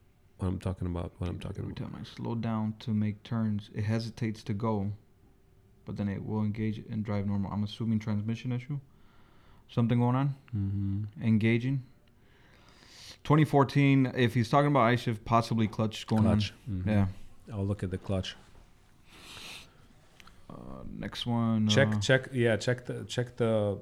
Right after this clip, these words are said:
Speaker 1: trans fluid on, on that iShift
Speaker 2: Definitely.
Speaker 1: and see what's going on,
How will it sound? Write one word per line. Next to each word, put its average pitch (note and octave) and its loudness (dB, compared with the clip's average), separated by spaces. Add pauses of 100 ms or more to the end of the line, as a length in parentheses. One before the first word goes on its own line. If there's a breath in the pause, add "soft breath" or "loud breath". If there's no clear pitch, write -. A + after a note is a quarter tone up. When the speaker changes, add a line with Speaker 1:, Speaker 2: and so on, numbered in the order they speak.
Speaker 1:
trans A2 -4
fluid F2+ -6
on, F2 -8
on F2+ -8
that F2+ -6
iShift F#2 -8
Speaker 2:
Definitely. G#2+ 2
Speaker 1:
and G2+ 2
see G#2 -4
what's F#2+ -4
going F#2+ -4
on, F#2+ -2